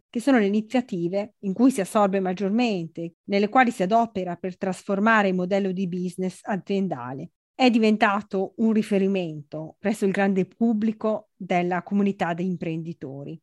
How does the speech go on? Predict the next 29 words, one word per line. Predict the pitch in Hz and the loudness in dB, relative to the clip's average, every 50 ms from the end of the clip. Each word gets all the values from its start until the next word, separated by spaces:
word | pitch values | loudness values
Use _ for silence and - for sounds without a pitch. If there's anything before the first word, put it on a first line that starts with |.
| _ _ _ _ - | _ _ _ _ -2
Da | 233 | 0
due | 214 294 349 359 | 2 4 4 4
anni | 330 330 370 349 320 - | 4 4 2 2 2 2
poi | - 208 | 2 2
ha | 208 202 | 2 2
dato | 185 180 - 190 | 0 -2 -4 -6
vita | 185 202 208 214 214 - 196 196 190 185 180 - | -6 -6 -8 -8 -4 -4 -2 -2 -2 -4 -6 -8
alla | - 196 190 196 196 | -8 -8 -6 -6 -6
sua | 190 - - 233 214 208 202 196 | -6 -6 -4 -2 0 0 0 0
bellissima | 190 196 208 233 262 247 - - 175 165 160 | 0 0 2 2 0 0 0 -4 -6 -6 -6
creatura, | - - 180 170 - - 208 190 175 160 160 | -6 -8 -8 -8 -6 -6 -6 -6 -6 -6 -8
possiamo | - 185 - - 196 190 185 | -10 -12 -8 -6 -4 -4 -4
chiamarle | - 202 190 190 190 190 196 196 | -4 -4 -4 -2 -2 -2 -4 -4
così, | - - 190 175 170 160 165 | -4 -4 -4 -4 -4 -6 -4
Venezia, | 185 208 202 180 160 151 147 - 175 175 170 - _ _ _ _ _ | -2 -2 0 0 -2 -4 -8 -8 -10 -10 -12 -12 _ _ _ _ _
Venice | - 208 214 220 240 277 320 311 320 - - | -4 0 0 2 2 2 0 0 -2 -4 -8
Sustainability | - - - 202 196 208 220 226 214 220 - - 226 226 | -8 -6 -6 -6 -4 -2 -2 -2 -4 -4 -6 -4 -4 -2
Innovation | 208 185 185 175 185 190 196 - - 185 | -2 -2 -2 -4 -4 -4 -4 -6 -6 -6
Accelerator, | 180 175 - - - 180 170 160 160 156 156 151 - - 131 156 - _ | -6 -8 -8 -10 -10 -8 -8 -8 -8 -10 -10 -12 -12 -12 -12 -12 -14 _
con | - - 214 | -6 -2 0
l'ambizione | 220 220 214 214 233 - - 294 311 311 285 | 2 2 2 0 -2 -2 0 0 2 2 2
di | 247 190 190 | 0 -2 -4
fare | - 190 180 180 185 | -4 -4 -4 -2 -2
di | 175 170 | -4 -4
Venezia | 170 170 165 170 180 202 214 _ _ - 254 247 | -6 -6 -6 -6 -6 -8 -10 _ _ -6 -4 -4
la | 226 190 165 | -2 -4 -6
più | - - - 180 | -6 -6 -8 -6
antica | 170 170 - - 240 247 _ - - 277 - _ | -6 -6 -6 -6 -6 -6 _ -8 -14 -14 -14 _
città | - - - 254 _ - - 120 127 - | -18 -14 -14 -14 _ -10 -10 -10 -10 -12